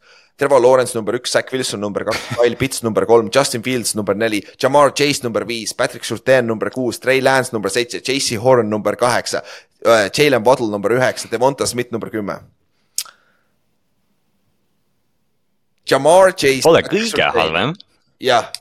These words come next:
Speaker 1: nagu need on head.
Speaker 2: Jaa.
Speaker 1: J C Horn on
Speaker 2: Jalen
Speaker 1: vigane,
Speaker 2: Waddle.
Speaker 1: ta ei suuda terve olla. Waddle on vigane, ta ei suuda... Waddle on, kas ta on,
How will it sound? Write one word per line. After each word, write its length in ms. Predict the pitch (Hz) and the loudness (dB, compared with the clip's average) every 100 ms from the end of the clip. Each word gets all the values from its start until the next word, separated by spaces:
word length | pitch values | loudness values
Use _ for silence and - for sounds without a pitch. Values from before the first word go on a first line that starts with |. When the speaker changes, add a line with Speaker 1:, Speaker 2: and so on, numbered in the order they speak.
| - | -4
Speaker 1:
nagu 200 | 127 127 | -2 2
need 140 | 165 | 2
on 160 | 185 143 | 4 2
head. 320 | 98 - - _ _ - | 0 -6 -16 _ _ -4
Speaker 2:
Jaa. 300 | 82 76 120 - _ _ _ _ _ _ _ _ _ _ _ _ _ - | -2 0 -4 -10 _ _ _ _ _ _ _ _ _ _ _ _ _ -2
Speaker 1:
J 140 | 156 | 0
C 80 | 160 | 4
Horn 140 | 240 92 | 6 6
on 20 | |
Speaker 2:
Jalen 120 | 82 | 2
Speaker 1:
vigane, 140 | 82 127 | 2 0
Speaker 2:
Waddle. 120 | 120 | -2
Speaker 1:
ta 60 | 117 | -4
ei 40 | |
suuda 160 | 127 110 | -8 0
terve 200 | 139 110 | 0 0
olla. 80 | 101 | 0
Waddle 300 | 123 147 127 | 0 0 0
on 80 | 120 | 0
vigane, 340 | 123 135 110 101 | -2 -2 -2 -2
ta 60 | |
ei 60 | 113 | -6
suuda... 220 | 127 113 110 - - _ | -6 -8 -10 -16 -16 _
Waddle 240 | 135 180 190 | 0 4 2
on, 100 | 151 | 2
kas 100 | 139 | 0
ta 80 | |
on, 60 | 151 | -2